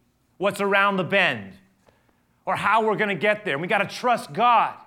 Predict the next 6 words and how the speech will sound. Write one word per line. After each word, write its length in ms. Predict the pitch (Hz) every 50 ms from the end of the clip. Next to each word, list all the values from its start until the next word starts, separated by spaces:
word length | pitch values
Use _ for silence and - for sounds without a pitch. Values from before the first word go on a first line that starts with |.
| _ _ _ _ _ _ _ _ _ _ _ _ _ _ _ _ _ _ _ _ _ _ _ _ _ _ -
And 100 | 165 165
it 40 | 170
doesn't 220 | 151 226 208 233 220
look 340 | 214 233 262 254 240 -
that 220 | 240 226 202 165 147
great. 540 | - 185 208 226 214 170 139 - - -